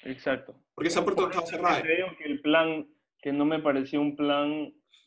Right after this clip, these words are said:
Speaker 2: Oh,
Speaker 1: ni
Speaker 2: no,
Speaker 1: por,
Speaker 2: perdón.
Speaker 1: por ninguno de los do-, de los dos lados, un plan bien, bien ejecutado.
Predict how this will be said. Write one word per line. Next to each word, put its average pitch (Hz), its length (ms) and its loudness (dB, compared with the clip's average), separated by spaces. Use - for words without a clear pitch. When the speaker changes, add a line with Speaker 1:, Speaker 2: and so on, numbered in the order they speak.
Speaker 2:
Oh, 202 280 8
Speaker 1:
ni 165 60 0
Speaker 2:
no, 208 200 4
Speaker 1:
por, 208 80 4
Speaker 2:
perdón. 214 160 6
Speaker 1:
por 185 160 6
ninguno 185 220 0
de 214 60 6
los 190 140 10
do-, 196 260 6
de 156 100 6
los 151 140 6
dos 180 180 4
lados, 202 640 6
un 147 240 -8
plan 143 440 -4
bien, 143 540 -6
bien 139 220 -2
ejecutado. 123 540 -12